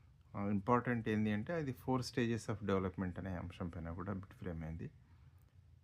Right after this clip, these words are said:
తర్వాత ఇంట్రిన్సిక్ మోటివేషన్, అంతర్గత ప్రేరణ ఏదైతే ఉంటుందో, ఆ, దానిపైన సింపుల్గా ఉంది బిట్.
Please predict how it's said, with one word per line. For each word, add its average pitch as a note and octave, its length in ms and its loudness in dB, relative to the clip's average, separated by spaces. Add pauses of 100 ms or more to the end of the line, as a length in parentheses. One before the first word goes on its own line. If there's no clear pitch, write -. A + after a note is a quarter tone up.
(140)
తర్వాత A#2+ 340 0
ఇంట్రిన్సిక్ C3+ 640 2
మోటివేషన్, E2 500 0 (160)
అంతర్గత G#2+ 560 0
ప్రేరణ F2 500 -2
ఏదైతే F2 340 -2
ఉంటుందో, E2 600 -6 (580)
ఆ, - 40 -2
దానిపైన G2 540 2
సింపుల్గా A#2 480 -2
ఉంది A2 220 0
బిట్. G#2 300 -4